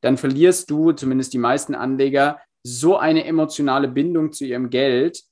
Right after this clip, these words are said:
weil sie sowieso schon aufgegeben haben, also kapituliert haben. Deswegen heißt ja diese Marktsituation auch Kapitulation, Capitulation, ähm, dass man dann sich sagt, okay, auf die zehntausend Euro kommt's auch nicht mehr an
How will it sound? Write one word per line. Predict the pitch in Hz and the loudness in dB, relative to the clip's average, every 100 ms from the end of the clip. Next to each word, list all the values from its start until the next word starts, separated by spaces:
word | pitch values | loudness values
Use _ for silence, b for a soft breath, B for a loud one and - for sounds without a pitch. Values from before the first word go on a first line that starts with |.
| _ | _
weil | 117 123 | -4 -2
sie | 135 | -2
sowieso | 131 127 135 180 | -4 -2 0 0
schon | 143 | -2
aufgegeben | 131 117 123 123 120 120 123 | -4 -6 -6 -4 0 2 2
haben, | 113 117 139 | 0 0 -2
also | 110 117 | -4 -8
kapituliert | - 123 - 120 123 127 165 165 | -4 -4 -4 -8 -4 2 2 2
haben. | 143 127 | 0 2
Deswegen | 117 117 117 | 0 -2 -2
heißt | 113 147 - | 0 0 0
ja | 123 | -2
diese | 123 120 | -2 -2
Marktsituation | 110 120 - 123 123 117 123 113 | 0 -2 -4 -6 -6 -6 -4 -4
auch | 107 - | -6 -6
Kapitulation, | - - 120 - 107 101 - 110 113 123 | -8 -8 -8 -6 -4 -4 -4 -2 0 -2
Capitulation, | 123 - 120 113 123 - 151 b b b b b b _ | -8 -12 -4 0 0 -2 -6 b b b b b b _
ähm, | 120 120 123 127 123 - _ _ | 2 4 6 4 0 -8 _ _
dass | 139 139 | 0 2
man | 151 143 | 4 4
dann | 139 143 | 4 2
sich | 131 - | 0 0
sagt, | 131 135 | 0 0
okay, | 143 - 131 | -2 -2 0
auf | 127 | 0
die | 147 190 | -2 -4
zehntausend | - 170 156 147 143 | 2 2 2 0 -2
Euro | 135 139 | -4 -4
kommt's | 139 131 | -4 -8
auch | - | -4
nicht | 127 123 | -4 -4
mehr | 110 80 | -6 -6
an | 117 156 | -4 -4